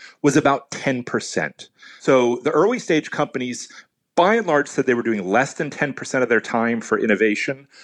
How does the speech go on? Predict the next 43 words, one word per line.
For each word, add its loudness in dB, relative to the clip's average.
whereas 4
the 2
digitally 2
maturing 0
companies -2
said 4
we 8
had 6
about 0
ten -2
percent -2
or 2
more 2
time -6
to -14
innovate. -2
And 2
so 4
I 4
would 2
argue 0
that -2
all 4
companies -10
can 0
spend 2
ten -2
percent -2
of 0
their 4
employees' 0
time -2
innovating. 0
And 0
that 2
can -2
be 2
in 4
a 0
number 2
of -2
different -2
ways. -2